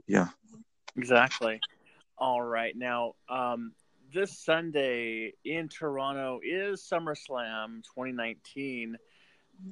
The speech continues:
Speaker 2: There are ten matches on the docket.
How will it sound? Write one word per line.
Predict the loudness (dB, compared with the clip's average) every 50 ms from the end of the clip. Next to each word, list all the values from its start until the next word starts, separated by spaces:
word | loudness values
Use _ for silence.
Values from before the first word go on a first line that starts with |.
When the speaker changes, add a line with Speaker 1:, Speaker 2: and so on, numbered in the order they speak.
| -10 -4
Speaker 2:
There | 0 2 2
are | 4 4 2 0 -2 -6 -16 -12 -6
ten | -4 -4 -2 -2
matches | 0 0 0 0 -2 -4 -4 -2 -2 -2 -4 -6 -12 -16 -14 -14 -10 -4 0
on | 0 2 2 2 0 0
the | 0 -2 -2 -2 -2 0 4
docket. | 4 4 4 4 2 0 0 0 -2